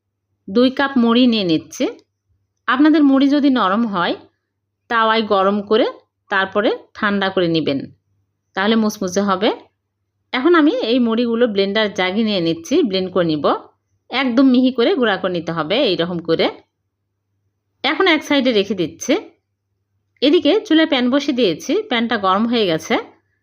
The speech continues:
দিয়ে দিচ্ছি লিকুইড দুধ, এখানে আমি হাফ লিটার দুধ দিয়ে দিচ্ছি।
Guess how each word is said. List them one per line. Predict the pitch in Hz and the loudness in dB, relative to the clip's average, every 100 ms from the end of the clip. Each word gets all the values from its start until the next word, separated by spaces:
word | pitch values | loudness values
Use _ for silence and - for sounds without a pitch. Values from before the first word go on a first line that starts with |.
| _ _ _ _ _ | _ _ _ _ _
দিয়ে | 190 240 | 0 2
দিচ্ছি | 214 208 - 311 | 2 -2 0 2
লিকুইড | 240 - 220 208 175 | 2 0 -2 -2 -2
দুধ, | 175 254 - _ _ - | 0 0 -2 _ _ -16
এখানে | - 330 | -2 2
আমি | 302 330 | 4 2
হাফ | 233 208 214 | 0 -4 -2
লিটার | 240 240 233 196 | -2 -2 -4 -4
দুধ | 202 190 | -6 0
দিয়ে | 190 | -2
দিচ্ছি। | 151 139 - | -2 -8 -4